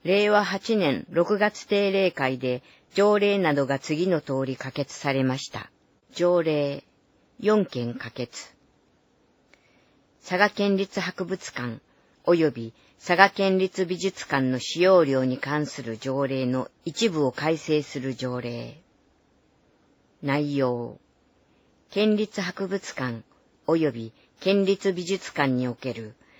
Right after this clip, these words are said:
夜間開催のニーズに応じることができるように、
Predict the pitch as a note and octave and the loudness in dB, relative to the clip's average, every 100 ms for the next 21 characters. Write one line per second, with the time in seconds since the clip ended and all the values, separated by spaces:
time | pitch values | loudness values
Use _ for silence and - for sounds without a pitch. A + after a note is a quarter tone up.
0 | - _ _ D3+ E3+ G3 D#3 C3+ C#3 D3 | -20 _ _ -2 2 4 4 0 -4 -4
1 | D#3 D3 C#3+ D3 E3 F3+ C#3 B2+ C3 C3+ | -2 0 2 2 2 2 0 -2 0 2
2 | D#3 D#3 E3+ C#3+ A#2+ A#2+ B2 A#2+ B2+ - | 0 2 -2 -2 -8 -10 -8 -8 -8 -6
3 | D#3 C#3 A#2+ A#2 G#2+ A2 | -4 -2 -4 -8 -10 -14